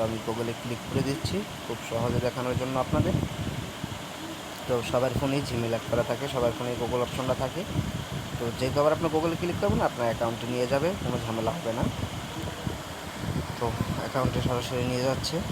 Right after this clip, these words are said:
তো ভিতরে প্রবেশ করার পরে আমরা, এখানে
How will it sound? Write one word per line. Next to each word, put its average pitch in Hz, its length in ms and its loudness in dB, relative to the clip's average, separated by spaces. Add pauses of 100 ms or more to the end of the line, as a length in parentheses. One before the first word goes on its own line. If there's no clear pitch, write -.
(2500)
তো - 60 -2 (140)
ভিতরে 151 280 2 (100)
প্রবেশ 151 260 0 (100)
করার 151 260 4
পরে 151 160 4 (100)
আমরা, 156 160 2 (1120)
এখানে 110 200 -2